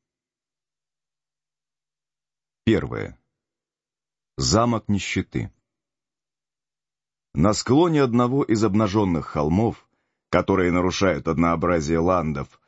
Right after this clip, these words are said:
между Даксом и Мон-де-Марсан, возвышалась в царствовании Людовика тринадцатого дворянская усадьба. Их много в Гасконе, и крестьяне величают их замками.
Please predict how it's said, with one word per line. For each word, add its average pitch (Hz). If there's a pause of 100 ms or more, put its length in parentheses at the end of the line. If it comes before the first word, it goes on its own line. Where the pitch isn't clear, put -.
(140)
между 87
Даксом 73 (240)
и 85
Мон-де-Марсан, 85 (460)
возвышалась 127
в -
царствовании 107
Людовика 92
тринадцатого 107 (240)
дворянская 101
усадьба. 65 (1040)
Их 160
много 147
в 85
Гасконе, 110 (160)
и 123
крестьяне 113
величают 101
их 85 (240)
замками. 62